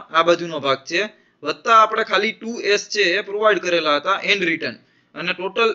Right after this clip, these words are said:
એકસો ને અગિયાર પોઇન્ટ ઝીરો સાત એમ એમ જેટલી વેલ્ડની length છે આપણે find કરેલી હતી. તો હવે અહીંયા તમે previously તમે જોઈ શકો છો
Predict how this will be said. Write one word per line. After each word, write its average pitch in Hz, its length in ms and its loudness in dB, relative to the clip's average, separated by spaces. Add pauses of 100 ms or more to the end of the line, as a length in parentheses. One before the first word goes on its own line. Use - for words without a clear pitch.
(200)
એકસો 233 240 -6 (100)
ને 226 60 0 (120)
અગિયાર 208 420 -2
પોઇન્ટ 196 260 -8
ઝીરો 190 180 0 (100)
સાત 185 180 6 (100)
એમ 170 120 -8
એમ 185 140 -6
જેટલી 170 300 -4
વેલ્ડની 170 540 -4
length 165 240 -2
છે 165 140 -4
આપણે 165 200 0 (360)
find 185 300 2
કરેલી 151 360 0
હતી. 202 200 -2 (640)
તો 175 140 -6
હવે 196 140 6
અહીંયા 220 280 2
તમે 226 180 0 (320)
previously 220 560 -2
તમે 214 240 -4
જોઈ 202 200 -2
શકો 202 280 -2
છો 208 120 2